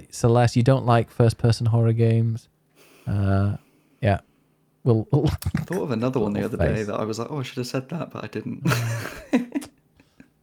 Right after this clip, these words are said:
Speaker 1: Don't worry, we'll have a whole
Speaker 2: <laughs> No, we
Speaker 1: episode
Speaker 2: will
Speaker 1: on
Speaker 2: not be doing
Speaker 1: easy
Speaker 2: that
Speaker 1: mode
Speaker 2: again.
Speaker 1: in
Speaker 2: It was
Speaker 1: Dark
Speaker 2: too much.
Speaker 1: Souls, uh, coming up soon. <laughs> Um,
Speaker 2: No.
Speaker 1: but I have been playing another
Speaker 2: Agreed.
Speaker 1: game. I've been playing one, two, two new,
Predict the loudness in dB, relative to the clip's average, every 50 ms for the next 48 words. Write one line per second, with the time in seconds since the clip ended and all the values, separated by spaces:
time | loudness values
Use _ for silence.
0 | _ _ -2 0 0 2 2 2 2 4 4 4 4 4 6 6 4 6 6 6
1 | 6 6 6 4 4 4 2 2 4 4 4 6 6 6 6 8 6 6 6 6
2 | 4 4 4 4 6 6 6 6 6 8 8 8 6 6 6 6 6 6 6 6
3 | 4 4 4 6 6 6 8 6 6 4 2 0 -4 -10 -12 -2 2 4 4 6
4 | 6 4 4 2 0 -2 -2 0 2 2 0 -2 -4 -2 0 0 2 2 0 -2
5 | -6 _ -14 -12 -2 -2 -2 0 2 2 2 2 2 2 0 0 0 0 -8 -20
6 | -20 -20 -20 -20 -20 -20 -20 -20 -20 -20 -20 -20 _ _ _ _ _ _ _ _
7 | 2 2 4 4 4 2 0 -2 -4 -6 -8 -10 _ _ _ -18 -18 -16 -6 -2
8 | -2 0 2 2 4 4 4 4 4 2 4 4 4 4 4 4 4 4 4 4
9 | 4 2 2 2 0 2 2 0 -2 -4 -6 _ _ _ _ _ 2 4 4 4
10 | 2 2 2 4 4 2 2 0 -4 -8 _ _ _ _ _ -2 0 2 2 2
11 | 0 -4 -10 _ 0 4 4 6 6 6 4 2 0 -2 -8 _ _ _ _ _
12 | _ _ _ _ _ _ _ _ _ _ _ _ _ _ _ _ _ _ _ _
13 | _ _ -16 -16 -16 -16 _ _ _ _ -4 -2 0 0 2 2 2 0 -2